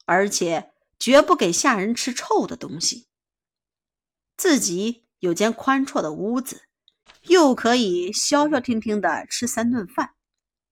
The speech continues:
再加上主人很客气，祥子，连祥子也不肯专在钱上站着了。况且吃住都合适，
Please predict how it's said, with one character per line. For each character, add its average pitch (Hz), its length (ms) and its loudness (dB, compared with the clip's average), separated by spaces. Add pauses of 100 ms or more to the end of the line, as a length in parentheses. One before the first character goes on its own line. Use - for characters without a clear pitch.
(240)
再 190 200 2
加 170 240 -4
上 127 360 -10 (360)
主 247 240 4
人 262 220 4
很 190 240 -4
客 - 340 -2
气， - 320 -8 (680)
祥 202 520 0
子， - 280 -10 (760)
连 349 260 4
祥 247 520 2
子 - 340 -4 (520)
也 269 280 6
不 330 220 4
肯 180 260 0
专 247 220 -2
在 220 180 -2
钱 196 340 -2
上 240 220 -2
站 277 300 -2
着 - 100 -20
了。 - 60 -20 (580)
况 185 320 2
且 - 380 -4 (320)
吃 302 300 2
住 285 180 -2
都 233 200 2
合 165 340 -8
适， - 340 -10